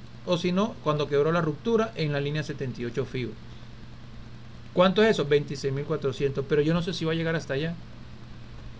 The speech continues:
¿Probabilidad? Sí, hay probabilidad. Porque tenemos direccionalidad ahorita todavía vigente. ¿De acuerdo? Vigente.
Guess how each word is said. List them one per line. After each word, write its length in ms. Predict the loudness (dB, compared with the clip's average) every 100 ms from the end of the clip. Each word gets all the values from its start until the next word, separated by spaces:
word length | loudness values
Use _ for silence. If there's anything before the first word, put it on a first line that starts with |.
| -14 -14 -14 2
¿Probabilidad? 800 | 10 12 12 10 8 6 4 2 -6 -16 -12
Sí, 240 | -2 2 2
hay 140 | 0
probabilidad. 540 | -2 -2 0 0 -2 -4 -8 -14 -14 -14 -14 -14 0
Porque 280 | 2 4 4
tenemos 420 | 4 2 4 4
direccionalidad 640 | 4 0 0 -4 -2 0 2
ahorita 340 | 0 -2 -4
todavía 560 | 0 2 2 0 0 -2 -4
vigente. 600 | -4 -2 -2 -2 -6 -8 -12 -14 -14 -14 -14 -14 -14 -14 -14 -14 -14 -14 -12 -8
¿De 80 | -4
acuerdo? 380 | 6 6 6 0 -6 -14 -14 -14 -14 -14 -14 -14 0
Vigente. 760 | 6 6 6 2 2 0 -4